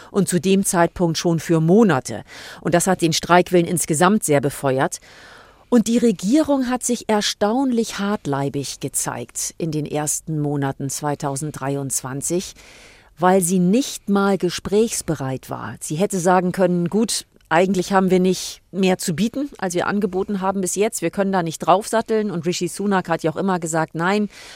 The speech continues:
höhere Löhne treiben dann auch wieder die Inflation an“ und so weiter. Und in die Richtung wollte er nicht gehen. Aber das, was für Empörung gesorgt hat bei vielen Streikenden, war, dass die Regierung eben nicht mal zu Gesprächen bereit war.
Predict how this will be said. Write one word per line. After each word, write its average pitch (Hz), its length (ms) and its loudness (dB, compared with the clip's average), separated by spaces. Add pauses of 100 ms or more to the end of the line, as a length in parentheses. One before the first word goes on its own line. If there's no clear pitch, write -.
höhere 190 280 6
Löhne 214 440 4
treiben 175 320 0
dann 165 160 0
auch - 160 2
wieder 175 160 2
die 160 120 0
Inflation 202 720 0
an“ 208 160 0
und 180 160 -6
so 165 100 -4
weiter. 180 360 2
Und 165 160 -4
in 165 100 -2
die 160 80 -4
Richtung 175 380 -2
wollte 165 260 0
er 156 100 -2
nicht 156 220 -6
gehen. 185 320 -2 (580)
Aber 190 220 2
das, 196 240 0
was 208 160 -4
für - 220 -2
Empörung 240 760 0
gesorgt 143 460 -2
hat 151 160 -6
bei 147 180 -2
vielen 190 380 -2
Streikenden, 143 640 -4
war, 147 200 -2
dass 196 180 -4
die 170 120 -4
Regierung 185 480 -2
eben 170 380 0
nicht - 320 0
mal 185 240 -2
zu 165 160 -6
Gesprächen 160 640 -2
bereit 127 400 -6
war. - 180 -8